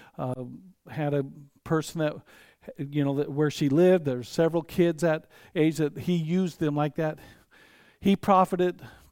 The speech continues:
over a hundred thousand dollars a year on each child. A ten-year-old can bring them a hundred thousand dollars a year. And that kind of stuff is going to, imagine these kids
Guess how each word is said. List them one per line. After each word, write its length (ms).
over 200
a 40
hundred 280
thousand 320
dollars 300
a 80
year 320
on 240
each 480
child. 380
A 20
ten-year-old 720
can 100
bring 240
them 160
a 60
hundred 340
thousand 320
dollars 340
a 60
year. 400
And 200
that 200
kind 180
of 80
stuff 180
is 100
going 220
to, 200
imagine 680
these 280
kids 580